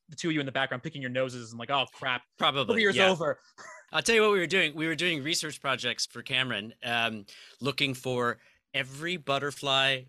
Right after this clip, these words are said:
Speaker 2: in existence. Like, that was gonna be a
Speaker 1: Oh, God.
Speaker 2: visual motif of the film, was butterflies in,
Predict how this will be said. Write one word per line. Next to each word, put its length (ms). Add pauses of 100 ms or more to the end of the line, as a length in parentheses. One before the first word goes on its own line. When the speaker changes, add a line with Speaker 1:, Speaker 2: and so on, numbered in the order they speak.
(140)
Speaker 2:
in 120
existence. 760
Like, 160
that 160
was 120
gonna 160
be 120
a 40
Speaker 1:
Oh, 20
God. 60
Speaker 2:
visual 280
motif 520
of 120
the 100
film, 360
was 140
butterflies 760
in, 240